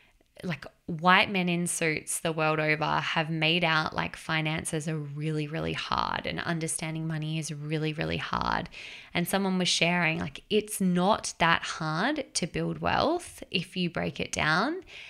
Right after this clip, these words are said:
Like, don't believe the story that the patriarchy has told us about it being really challenging to understand how to build wealth. And that really stuck with me and it felt really, really empowering. And so I've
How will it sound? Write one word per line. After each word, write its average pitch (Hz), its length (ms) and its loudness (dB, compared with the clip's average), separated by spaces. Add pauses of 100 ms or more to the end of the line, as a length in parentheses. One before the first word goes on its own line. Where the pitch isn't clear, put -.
(160)
Like, - 260 0
don't 185 340 4
believe 180 420 0
the 170 100 -2
story 156 680 0
that - 160 -2
the - 80 -8
patriarchy 165 760 -2
has 156 180 -6
told 160 280 -2
us 156 320 -4
about 151 220 -4
it - 160 -6
being 165 260 0
really 165 220 -4
challenging 165 680 -2
to - 200 -6
understand 160 640 -4
how - 180 -2
to - 80 -4
build - 260 -4
wealth. - 380 -4
And 170 260 -2 (360)
that 214 180 4
really 233 200 0
stuck - 300 -4
with 165 140 -4
me 160 160 -2
and 165 80 -2
it - 100 -4
felt - 200 -6 (240)
really, 254 240 -2
really 165 280 0
empowering. 160 680 0
And 175 120 -6
so - 140 -4
I've 165 220 2